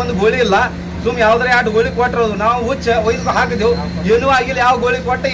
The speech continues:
ಏನಿಲ್ಲ. ಅದು ನಾಲ್ಗೆ ತಳಗ ಕೊಡ್ತಾರ, ಒಂದು ತಾಸ್ನಾಗ ಇರ್ತದ ಅಂತ ಹೇಳ್ತಾರ. ನಾವು ಅದು ಗೋಳಿನೂ ಕೊಟ್ಟಿಲ್ಲ ನಮ್ಮ ಅಣ್ಣಗ. ಇಲ್ಲಿ ಆಂಬುಲೆನ್ಸ್ ಒಯ್ದು ಹಾಕ್ತೀವಿ, ಆಂಬುಲೆನ್ಸ್ನಾಗ ಯಾರೂ ಇಲ್ಲ, ಆಂಬುಲೆನ್ಸ್ನಾಗ ಒಯ್ದು ಹಾಕಿದೀವಿ, ಇದು ಆಕ್ಸಿಜನ್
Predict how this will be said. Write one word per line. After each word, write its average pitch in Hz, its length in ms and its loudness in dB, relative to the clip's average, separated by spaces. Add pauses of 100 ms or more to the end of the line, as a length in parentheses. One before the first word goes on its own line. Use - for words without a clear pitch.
ಏನಿಲ್ಲ. 240 320 -2
ಅದು 226 180 0
ನಾಲ್ಗೆ 214 360 -2
ತಳಗ 254 200 -2
ಕೊಡ್ತಾರ, 233 300 -2
ಒಂದು - 160 -4
ತಾಸ್ನಾಗ 233 380 0
ಇರ್ತದ 240 200 -2
ಅಂತ 185 160 -4
ಹೇಳ್ತಾರ. 202 240 0 (540)
ನಾವು 240 260 2
ಅದು 226 180 2
ಗೋಳಿನೂ 262 360 2
ಕೊಟ್ಟಿಲ್ಲ 262 280 0 (260)
ನಮ್ಮ 220 200 -2
ಅಣ್ಣಗ. 226 220 -2 (420)
ಇಲ್ಲಿ 226 200 0
ಆಂಬುಲೆನ್ಸ್ 262 520 0
ಒಯ್ದು 240 240 4
ಹಾಕ್ತೀವಿ, 254 280 0 (100)
ಆಂಬುಲೆನ್ಸ್ನಾಗ 247 540 0
ಯಾರೂ 262 260 2
ಇಲ್ಲ, 233 100 2 (640)
ಆಂಬುಲೆನ್ಸ್ನಾಗ 240 580 0
ಒಯ್ದು 240 180 2
ಹಾಕಿದೀವಿ, - 320 -2 (220)
ಇದು 220 140 2 (520)
ಆಕ್ಸಿಜನ್ - 340 -2